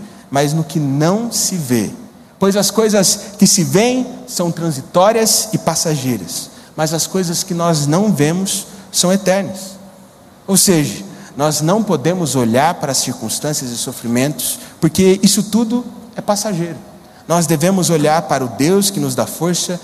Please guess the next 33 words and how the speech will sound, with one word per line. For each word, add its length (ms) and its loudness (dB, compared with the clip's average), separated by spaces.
para 140 0
enfrentar 460 -2
tudo 340 2
isso, 400 2
pois 280 -2
ele 200 -2
sim 400 0
é 300 -2
eterno. 520 -2
Irmãos, 440 4
eu 80 0
acredito 600 2
que 100 0
tudo 260 4
isso 200 4
que 60 -4
eu 100 -2
disse 260 -4
até 160 -4
agora 400 0
não 180 2
é 40 2
novidade 500 0
para 140 -4
ninguém. 340 -4
Nós 200 4
sabemos 520 2
que 80 -2
nós 180 4
devemos 340 2
olhar 220 4
para 160 -6
Deus 580 2